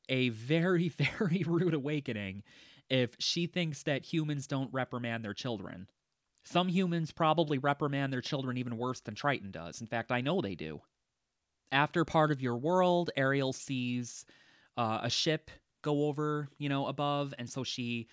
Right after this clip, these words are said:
swims up to the surface and sees the ship, and she sees that there's some sort of celebration going on because they're lighting up fireworks into the sky. And this scene is so colorful, it's so beautiful. I feel like it's especially impressive when you look at that scene and think to yourself,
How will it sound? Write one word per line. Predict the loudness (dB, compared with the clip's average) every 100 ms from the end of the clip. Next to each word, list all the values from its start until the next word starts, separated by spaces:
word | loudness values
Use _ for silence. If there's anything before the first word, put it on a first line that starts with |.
| -20 -18
swims | -4 0 2 2
up | 0
to | -2
the | -8
surface | -6 -4 -2 -2 -4
and | -6
sees | -8 -6 -6
the | -6
ship, | -6 -4 -4
and | -4
she | -6 -6
sees | -4 -2 -2 -2
that | -2
there's | -2 -2
some | -4
sort | 0 0
of | 0
celebration | 0 0 2 0 0 -2
going | -4 -4 -4
on | -4 -4
because | -8 -10 -8
they're | -4 -4
lighting | -2 -4 -4
up | -6
fireworks | -2 -2 0 -2 -6 -8
into | -10
the | -10
sky. | -10 -6 -6 -6
And | -4
this | -4 -4
scene | -4 -4 -2
is | -4 -8
so | -2 -2 -2
colorful, | -2 -2 -2 -4 -4 -6 -6
it's | -8
so | -2 0 0
beautiful. | -2 -4 -6 -6 -6 -8 -20 -20 -20 -6
I | -6
feel | -2 0
like | 2 0 -4 _ _ _
it's | -8 -6
especially | -6 0 0 2 -2
impressive | -2 -2 -2 -2 -2 -4 -4
when | -6
you | -6 -4
look | -4
at | -4 -2
that | -2
scene | -4 -6 -6
and | -6
think | -6 -6
to | -6
yourself, | -8 -6 -6 -4 -6